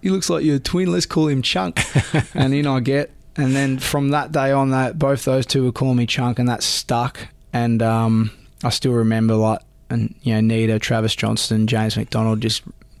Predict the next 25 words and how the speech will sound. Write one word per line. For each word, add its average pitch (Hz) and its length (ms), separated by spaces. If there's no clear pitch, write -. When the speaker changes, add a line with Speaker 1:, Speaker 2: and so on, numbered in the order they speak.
Speaker 1:
giving 120 240
it 113 140
to 113 200
me. 143 180
And, 110 220
um, 110 320
Speaker 2:
<laughs> - 480
Speaker 1:
I 120 60
ended 139 180
up 123 140
playing 123 320
out 123 160
that 120 180
year, 120 320
and 113 160
we 113 280
lost 120 420
in 117 100
a - 20
final 117 560
to 117 120
Freo 117 480
over 113 120
there. 113 300
And 117 160